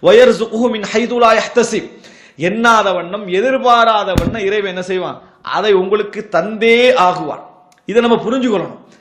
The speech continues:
இந்த உலகத்துல எது வந்தாலும் சரி, அந்த உ-, ஒரு உதாரணத்தை மட்டும் நான் சொல்லிட்டு போறேன். நான் சொன்ன உதாரணம் தான், எப்பயும் நீங்க புரிஞ்சுக்கங்க அதை.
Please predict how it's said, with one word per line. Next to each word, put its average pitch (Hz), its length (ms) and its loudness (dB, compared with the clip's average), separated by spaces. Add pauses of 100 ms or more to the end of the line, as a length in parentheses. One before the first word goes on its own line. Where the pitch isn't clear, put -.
(140)
இந்த 190 200 0
உலகத்துல 240 480 4
எது 220 260 2
வந்தாலும் 240 340 2
சரி, 175 120 -8
அந்த 175 160 -6
உ-, 175 140 0
ஒரு 180 180 0
உதாரணத்தை 220 420 2
மட்டும் 208 180 -6
நான் 196 100 -6
சொல்லிட்டு 185 260 -10
போறேன். 165 200 -6
நான் 143 80 -10
சொன்ன 208 260 -6
உதாரணம் 175 360 -2
தான், - 180 -16
எப்பயும் 208 500 -2
நீங்க 202 280 -6
புரிஞ்சுக்கங்க 190 260 -6
அதை. 135 180 -12